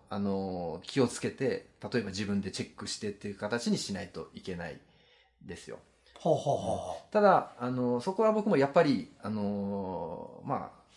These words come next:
Speaker 1: めんどくさがりというか、
Speaker 2: はいはいはい。
Speaker 1: ところがあって。でも、僕もともとあの、あの、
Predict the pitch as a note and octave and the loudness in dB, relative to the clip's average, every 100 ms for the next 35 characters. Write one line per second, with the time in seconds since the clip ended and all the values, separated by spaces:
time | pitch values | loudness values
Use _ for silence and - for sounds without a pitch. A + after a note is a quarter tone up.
0 | _ A2+ A#2 A#2+ - A2+ G2+ F#2 E2+ D#2 | _ -2 0 -2 -2 -2 -2 -4 -10 -12
1 | - - B2 - - C#3+ G2 F2 - - | -4 -2 -2 0 8 8 8 0 -8 -10
2 | A#2 G#2 G2 F2+ - B2 F#3+ F#3 E3+ A3 | -6 -4 -4 -6 -6 -2 0 0 0 2
3 | G#3+ A#3 A#3+ A3+ G3+ G3 F3+ E3+ - - | 4 6 8 8 8 8 8 6 4 -4
4 | _ _ - A2 G#2 G2+ | _ _ -8 -4 -4 -4